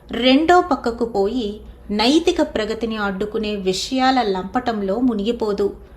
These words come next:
అంటే మధ్యేయ మార్గం ఇది. ఇందులో ఈ దిగువ తెలిపిన ఎనిమిది అంశాలు ఉన్నాయి.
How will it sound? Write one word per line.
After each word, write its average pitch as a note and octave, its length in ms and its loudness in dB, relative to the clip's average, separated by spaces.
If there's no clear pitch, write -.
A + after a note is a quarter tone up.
అంటే G#3 460 -2
మధ్యేయ B3+ 680 0
మార్గం G3 520 0
ఇది. G3+ 380 0
ఇందులో D4 500 6
ఈ A#3 280 2
దిగువ G#3 320 2
తెలిపిన A3+ 420 0
ఎనిమిది A3+ 640 2
అంశాలు G3+ 520 -2
ఉన్నాయి. G3 580 -2